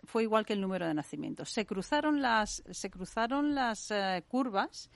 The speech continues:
y el de nacimientos bajaba y el de defunciones subía. Yo creo que ese fue el momento en el que, en el que se creó la prim-, el primer comisariado de reto demográfico en España, que luego se quedó un poco en el aire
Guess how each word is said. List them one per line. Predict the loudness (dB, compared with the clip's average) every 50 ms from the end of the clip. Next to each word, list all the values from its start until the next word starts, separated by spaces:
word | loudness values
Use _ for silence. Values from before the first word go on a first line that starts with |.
| -20 -20 -20 -20 -20 -20 -20 _ -4
y | 0 2
el | 2 2 2
de | 0 0
nacimientos | 0 0 -2 -2 -4 0 2 4 4 4 2 2 -2 -6 -6 -6 -6
bajaba | -6 -6 -2 2 2 2 2 2 0 0 0
y | -2 -4
el | -4 -2
de | -2
defunciones | -4 -4 -4 -6 -6 -4 -4 -4 -4 -4
subía. | -4 -6 -6 -6 -6 -6 -8 -14 _ _ _ -20 -20 -20 -20 -20 _ _ -8
Yo | -2 0 0
creo | 0 0 -2
que | -2
ese | -2 -2 -2
fue | 0 2 2
el | 4
momento | 4 4 4 6 6 8 6 6 4 2 0 0 0 -2
en | -2 -2 0 0
el | 0 0 -2 -2
que, | 0 0 2 2 0 -2 -2
en | 0 0 2
el | 2 2
que | 0 0 0
se | 2 2 2 2
creó | 2 2 4 4 6 6 6 6
la | 6 4 2
prim-, | 2 0 0 0 0
el | 0 -2 -4
primer | -2 0 2 2 2 2
comisariado | 2 0 2 2 0 2 0 0 2 4 4 6 6 6 4 4
de | 2 2 2
reto | 2 0 0 2 2 0
demográfico | 2 2 0 0 4 4 4 4 2 -4 -4 -2 -2
en | -4
España, | -4 -2 0 0 0 0 0 -2 -2
que | -2 -2 -4 -4 -4
luego | -4 -2 0 0 0 0 -2
se | -4 -4
quedó | -4 -4 -4 -4
un | -4
poco | -4 -4 -4
en | -2 -2
el | 2 2
aire | 2 2 4 2 0 0